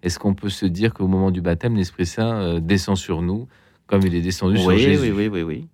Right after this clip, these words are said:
Speaker 1: Est-ce que ça, c'est une
Speaker 2: On est,
Speaker 1: chose
Speaker 2: on est
Speaker 1: que
Speaker 2: marqué
Speaker 1: vous
Speaker 2: par l'onction, hein, c'est, c'est, c'est, cette descente de l'Esprit Saint est vraiment signifiée par le, l'onction d'huile qui imprègne, euh, le, le, le corps et, euh, et l'âme de, de l'enfant ou de, ou de l'adulte.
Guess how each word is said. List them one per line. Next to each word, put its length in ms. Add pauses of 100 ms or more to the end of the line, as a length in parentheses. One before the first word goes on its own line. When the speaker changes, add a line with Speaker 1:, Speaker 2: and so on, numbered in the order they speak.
Speaker 1:
Est-ce 120
que 100
ça, 160
c'est 200
une 60
Speaker 2:
On 100
est, 80
Speaker 1:
chose 140
Speaker 2:
on 40
est 60
Speaker 1:
que 60
Speaker 2:
marqué 240
Speaker 1:
vous 60
Speaker 2:
par 120
l'onction, 560
hein, 60
c'est, 180 (380)
c'est, 360
c'est, 180
cette 240
descente 360
de 60
l'Esprit 340
Saint 300
est 100
vraiment 280
signifiée 680
par 240
le, 240 (340)
l'onction 460
d'huile 400
qui 140
imprègne, 600
euh, 300 (640)
le, 360 (120)
le, 260 (260)
le 100
corps 400
et, 360
euh, 60 (640)
et 100
l'âme 360
de, 380 (200)
de 80
l'enfant 380
ou 60
de, 180
ou 100
de 100
l'adulte. 580